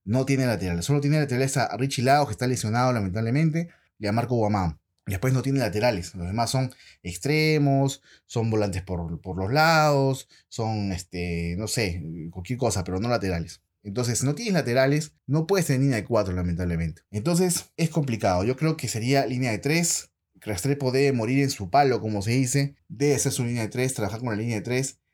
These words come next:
seguir con la línea de tres en todos, en todos los partidos, ¿ah? Ya, ya el tema de cambiar de sistema, ya según el rival, ya creo que ya ahorita ya no, ya, ya, ya, eso ya, ya, ya tuvo su momento y no funcionó. Ahorita mismo lo que necesitamos es un, un sistema fijo,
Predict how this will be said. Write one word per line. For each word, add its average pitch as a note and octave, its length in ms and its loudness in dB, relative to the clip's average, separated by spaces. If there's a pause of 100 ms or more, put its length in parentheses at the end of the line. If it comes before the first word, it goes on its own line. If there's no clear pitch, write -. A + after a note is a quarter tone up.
seguir C3 300 -2
con C#3 120 0
la A#2 60 2
línea B2 180 0
de G#2+ 60 -2
tres B2+ 380 -2
en G#2+ 220 -6
todos, D#3 580 0
en C#3+ 160 0
todos A#3 160 4
los D#3 140 2
partidos, G#2+ 460 0
¿ah? C3 100 0
Ya, E3 240 2
ya E3 100 2
el E3 100 -2
tema D#3+ 200 0
de D3+ 100 0
cambiar A#2 240 -2
de C3 80 0
sistema, A#2 800 -2
ya A2 220 0
según G#2+ 240 -2
el G#2+ 80 -2
rival, A#2+ 320 0
ya C3 180 0
creo C#3 140 0
que B2 120 -2
ya A#2+ 120 4
ahorita B2 280 0
ya A#2 140 0
no, F#2 220 0
ya, E2+ 240 -12
ya, G#2 220 -4
ya, G#2 260 -2 (300)
eso A#2+ 200 -2
ya, B2 240 4
ya, C3 260 0
ya C#3 240 2
tuvo D#3 240 2
su C#3 100 0
momento D#3 540 0 (280)
y A2 100 -4
no B2 100 0
funcionó. G2+ 640 0 (280)
Ahorita D3+ 340 2
mismo D#3 280 4
lo C3 80 2
que A2+ 100 -4
necesitamos A#2 440 -2
es B2 120 -4
un, C3 340 -2
un C#3 140 2
sistema B2 380 0
fijo, E3+ 500 0